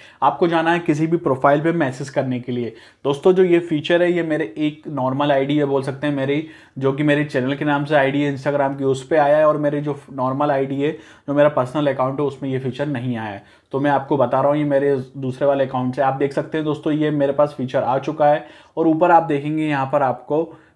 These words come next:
कॉल का बटन दिख रहा है, तो आपको कॉल करना है simply और वो कॉल कनेक्ट हो जाएगा। तो मैं आपको दोनों मोबाइल्स पास में रख के बता देता हूँ कैसे। तो आप देख रहे हैं, मैंने यहाँ कॉल के बटन पे क्लिक करा और यहाँ पर अब कॉल आ जाएगा।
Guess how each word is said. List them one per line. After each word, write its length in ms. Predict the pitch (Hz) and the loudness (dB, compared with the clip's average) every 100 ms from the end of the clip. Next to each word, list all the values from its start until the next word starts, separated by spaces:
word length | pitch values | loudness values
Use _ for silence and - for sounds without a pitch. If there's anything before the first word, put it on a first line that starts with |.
| - | -2
कॉल 240 | 127 127 | 0 2
का 120 | 135 | 2
बटन 360 | 131 123 139 156 | 2 0 0 0
दिख 180 | 135 131 | -2 -2
रहा 120 | 113 | -4
है, 80 | - _ _ | -6 _ _
तो 60 | 143 | 0
आपको 280 | 131 - 143 | 0 0 -2
कॉल 320 | 110 135 147 | 2 2 4
करना 300 | 151 151 156 | 0 0 0
है 100 | 156 | -2
simply 560 | 156 143 131 151 156 175 - _ _ | -2 -6 0 2 2 -2 -8 _ _
और 120 | 139 | 0
वो 120 | 143 147 | 0 2
कॉल 240 | 131 139 | 2 2
कनेक्ट 320 | 139 127 127 | 0 -2 -2
हो 40 | 120 | 0
जाएगा। 280 | 120 120 | 0 0
तो 120 | 127 135 | 0 0
मैं 100 | 127 | 0
आपको 220 | 123 135 | 0 -2
दोनों 260 | 127 139 143 | 0 2 2
मोबाइल्स 300 | 135 139 139 | 2 0 -2
पास 280 | 123 123 135 | -2 -2 -2
में 80 | 139 | -4
रख 100 | 139 | -2
के 80 | |
बता 240 | 135 131 143 | -4 2 2
देता 200 | 139 143 | 2 0
हूँ 100 | 139 | -2
कैसे। 360 | 135 131 147 160 - - _ - | -2 -2 -2 -4 -8 -20 _ 0
तो 60 | |
आप 100 | 147 | 0
देख 220 | 151 147 | 0 0
रहे 120 | 156 160 | 0 0
हैं, 60 | |
मैंने 180 | 156 151 | 0 0
यहाँ 260 | 135 131 131 | 0 -2 0
कॉल 260 | 131 131 | 0 2
के 100 | 139 | 2
बटन 220 | 139 135 | 0 0
पे 180 | 139 139 | -2 -2
क्लिक 340 | 135 147 156 151 | -4 -2 0 0
करा 340 | 131 143 - _ _ _ _ _ _ _ _ _ _ _ _ _ 147 | 2 0 -4 _ _ _ _ _ _ _ _ _ _ _ _ _ 0
और 100 | 143 | 2
यहाँ 300 | 135 123 151 | 2 2 2
पर 160 | 170 | 4
अब 200 | 156 151 | 4 2
कॉल 280 | - 131 139 - 120 | 2 2 2 -4 -8
आ 60 | |
जाएगा। 420 | 123 117 107 110 | -4 -6 -6 -10